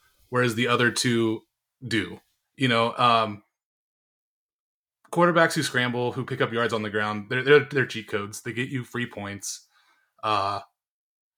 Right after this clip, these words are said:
you know, Tim Tebow was fantasy relevant. Obviously, these guys are all better than that. But, uh, the, the next one, um, I'm gonna keep, again, as a Cowboys fan, it hurts me to say a little bit, I'm gonna keep Jalen Hurts.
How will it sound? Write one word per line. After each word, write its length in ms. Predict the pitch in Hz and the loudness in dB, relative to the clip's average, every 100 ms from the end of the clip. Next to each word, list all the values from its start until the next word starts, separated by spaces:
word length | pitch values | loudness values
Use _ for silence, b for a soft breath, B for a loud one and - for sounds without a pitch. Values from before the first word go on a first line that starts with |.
| _ - | _ -6
you 100 | 127 | -2
know, 300 | 104 107 - - | -2 -4 -10 -2
Tim 200 | 165 139 | 0 2
Tebow 260 | 139 131 | 2 4
was 160 | 113 110 | 4 4
fantasy 320 | 110 107 104 | 2 0 0
relevant. 420 | 101 95 92 107 - _ _ - | -4 -4 -8 -12 -16 _ _ -2
Obviously, 320 | 127 120 127 | 0 2 0
these 140 | 117 110 | 0 2
guys 160 | 113 | 4
are 80 | 110 | 4
all 80 | 110 | 4
better 240 | 104 104 | 2 2
than 140 | 98 95 | 0 -2
that. 260 | 98 104 135 | -2 -4 -4
But, 280 | 107 104 | -4 -2
uh, 260 | 104 101 101 - _ _ _ _ _ 131 | -4 -4 -8 -16 _ _ _ _ _ 0
the, 160 | 143 143 | 0 2
the 120 | 151 | 4
next 240 | 151 151 | 4 4
one, 320 | 156 147 143 135 | 4 4 2 0
um, 240 | 123 113 - | 0 0 2
I'm 100 | 165 | 6
gonna 160 | 147 | 6
keep, 360 | 135 147 143 - - _ _ _ _ _ _ _ _ - | 4 -2 -6 -8 -18 _ _ _ _ _ _ _ _ -6
again, 380 | 120 120 117 120 | 2 2 2 0
as 140 | 117 | -2
a 40 | - | 2
Cowboys 340 | 123 117 110 | 4 4 4
fan, 140 | 120 | 2
it 40 | 107 | 2
hurts 180 | 120 127 | 0 -2
me 60 | |
to 40 | 110 | 2
say 140 | 110 | 2
a 60 | 104 | 2
little 140 | 104 | 2
bit, 160 | 107 107 | 0 2
I'm 80 | 123 | 0
gonna 140 | 113 | -2
keep 400 | - 131 120 - | -2 -4 -4 -4
Jalen 280 | 120 117 110 | -2 -2 -2
Hurts. 520 | 101 107 - - | -4 -6 -10 -16